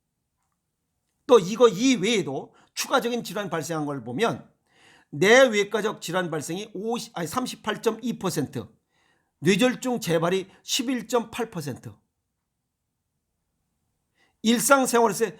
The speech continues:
수행 기능 악화 십일점팔 퍼센트. 이건 뭐 자기 관리, 씻고 뭐 입고 이거 양치질하고 머리 감고 바지 입고 이런, 이런 신발 신고 하는 것 자체가 힘들더라, 이 말이야.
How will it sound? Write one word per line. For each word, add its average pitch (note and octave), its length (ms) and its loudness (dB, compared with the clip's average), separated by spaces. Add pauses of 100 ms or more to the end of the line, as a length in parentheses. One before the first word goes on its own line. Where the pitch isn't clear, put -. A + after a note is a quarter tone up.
(120)
수행 C#4 400 -4
기능 A3 280 -4
악화 - 440 -8 (840)
십일점팔 A3 720 0
퍼센트. F3 500 -2 (840)
이건 A3 280 2
뭐 G#3+ 260 4 (140)
자기 G3 320 -4
관리, F3+ 280 -4 (180)
씻고 B3 580 -2
뭐 G#3 160 2
입고 G#3+ 480 -4
이거 G#3+ 280 -2
양치질하고 G3 760 -2
머리 F#3+ 240 0
감고 A3 460 0 (200)
바지 F#3+ 340 -2
입고 G3+ 220 -4
이런, A#3+ 420 0 (160)
이런 B3 200 -2
신발 B3+ 380 -2
신고 A#3+ 260 -2
하는 A#3+ 120 4
것 B3+ 160 -4 (200)
자체가 B3+ 340 -6
힘들더라, A3+ 480 -10
이 - 60 -12
말이야. - 200 -14